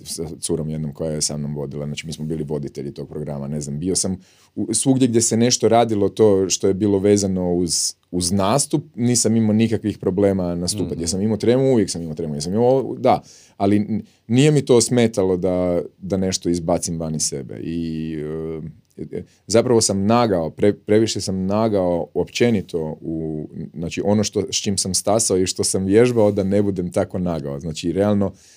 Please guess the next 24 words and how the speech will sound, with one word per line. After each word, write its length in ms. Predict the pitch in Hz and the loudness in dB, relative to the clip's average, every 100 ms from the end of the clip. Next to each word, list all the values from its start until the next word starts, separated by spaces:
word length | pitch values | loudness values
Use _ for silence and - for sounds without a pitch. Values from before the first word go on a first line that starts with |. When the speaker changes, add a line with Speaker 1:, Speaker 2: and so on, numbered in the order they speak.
| _ - | _ -10
Speaker 1:
prikazat 460 | - 113 117 107 | -2 2 4 2
se 160 | - - | -4 -2
prirodno 420 | 110 123 113 104 | 2 4 4 0
mi 120 | 98 | 0
nije 300 | 98 107 92 | 0 0 0
toliki 300 | - 87 - | 0 -2 -4
problem 460 | - 82 87 82 78 | -8 -4 -2 -4 -6
koliko 360 | - 80 - 78 | -8 -8 -8 -8
je 240 | 76 76 - _ _ _ _ | -6 -8 -14 _ _ _ _
Speaker 2:
Mm. 220 | 95 95 80 73 | -16 -14 -14 -6
Speaker 1:
n-, 180 | 90 90 78 - - | -4 -4 -8 -12 -10
smirit 480 | - - 107 71 - | -6 2 4 2 -4
se 140 | - | -16
prirodno. 420 | - 65 62 - - - - | -16 -12 -12 -14 -18 -8 -4
Speaker 2:
Mhm. 200 | 190 202 160 185 - 180 - | 0 2 4 2 0 -2 -2
Speaker 1:
<laughs> 440 | 139 113 - 110 | -2 -2 -4 -8
Tako 220 | 123 - 107 | -10 -6 -4
da, 140 | 98 - _ - _ _ - | -4 -8 _ -20 _ _ 2
taj 180 | 131 | 4
dio 360 | 120 123 120 190 _ _ _ _ | 4 6 4 4 _ _ _ _
javnog 360 | 98 113 135 127 | 2 4 4 2
nastupa 600 | 120 127 - 113 110 104 | 0 0 -2 0 2 4
i 140 | 98 | 6
ovoga 460 | 110 143 139 131 123 | 6 6 6 4 2